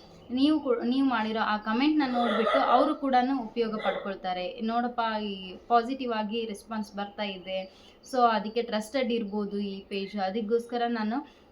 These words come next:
ಜಾಯಿನ್ ಆಗಬೇಕು ಅಂತ ಹೇಳ್ಬಿಟ್ಟು ಅವರು ಕೂಡ, ಅವರಲ್ಲಿ ಕೂಡ ಒಂದು ನಂಬಿಕೆ ಬರುತ್ತೆ. ಅವರಲ್ಲಿ ಕೂಡ ನಿಮ್ಮ ಥರನೇ ಭಯ ಇತ್ತು ಅಂತಂದರೆ ಆ ಭಯ ಕೂಡ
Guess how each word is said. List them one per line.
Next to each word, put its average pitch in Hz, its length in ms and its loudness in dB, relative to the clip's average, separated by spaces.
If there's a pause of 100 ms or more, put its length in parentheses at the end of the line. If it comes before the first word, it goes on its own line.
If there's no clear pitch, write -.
ಜಾಯಿನ್ 240 280 4
ಆಗಬೇಕು 220 480 -2
ಅಂತ 208 240 -4
ಹೇಳ್ಬಿಟ್ಟು 214 360 -4
ಅವರು 226 340 0
ಕೂಡ, 240 220 0 (260)
ಅವರಲ್ಲಿ 240 360 0
ಕೂಡ 240 160 -2 (220)
ಒಂದು 214 200 -4
ನಂಬಿಕೆ 208 420 -2
ಬರುತ್ತೆ. 202 380 -4
ಅವರಲ್ಲಿ 262 500 0
ಕೂಡ 254 180 0 (180)
ನಿಮ್ಮ 240 300 0
ಥರನೇ 240 360 0
ಭಯ 214 380 0
ಇತ್ತು 220 240 -8
ಅಂತಂದರೆ 190 520 -6
ಆ 226 280 2
ಭಯ 214 300 -2
ಕೂಡ 220 220 -6